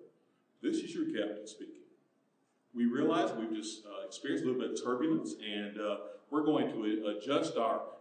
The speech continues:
altitude and our airspeed. We're gonna get you out of this. Everything's gonna be just fine. Just relax, and we'll be out of this in a few moments. And then all of a sudden, what do you do? What do I do? <sighs>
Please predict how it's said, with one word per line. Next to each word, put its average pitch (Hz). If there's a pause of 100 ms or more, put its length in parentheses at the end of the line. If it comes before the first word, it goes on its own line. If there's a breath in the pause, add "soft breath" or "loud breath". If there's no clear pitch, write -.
(100)
altitude 160
and -
our -
airspeed. -
We're -
gonna 156
get 165
you 139
out 131
of 123
this. 147
Everything's 196
gonna 139
be 120
just 160
fine. 147 (500 soft breath)
Just 131
relax, -
and 120
we'll 123
be 143
out 143
of -
this -
in 107
a -
few 131
moments. - (1120)
And 143
then 156
all -
of -
a -
sudden, -
what 131
do 135
you -
do? - (1040)
What -
do -
I -
do? - (1600)
<sighs> -